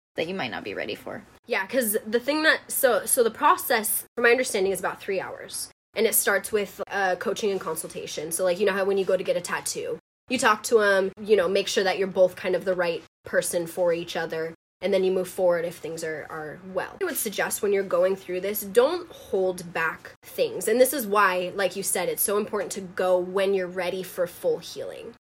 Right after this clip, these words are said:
Speaker 2: Because if you're going, but you're still holding things back, you're not gonna get the healing that you're looking for,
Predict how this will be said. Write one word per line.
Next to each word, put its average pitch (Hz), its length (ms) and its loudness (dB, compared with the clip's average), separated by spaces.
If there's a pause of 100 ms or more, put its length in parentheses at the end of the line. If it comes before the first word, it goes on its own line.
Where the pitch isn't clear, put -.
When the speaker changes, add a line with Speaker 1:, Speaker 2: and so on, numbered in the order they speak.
(140)
Speaker 2:
Because 233 240 4
if 220 160 8
you're 240 100 0
going, 254 680 4
but 185 160 -2
you're 202 80 -4
still 220 340 0
holding 208 480 0
things 180 340 -4
back, 180 380 -2
you're 214 120 0
not 214 300 2
gonna 247 160 2
get 214 180 0
the 190 60 -10
healing 185 340 -2
that 156 120 -4
you're 175 120 -2
looking 175 340 -6
for, 277 400 0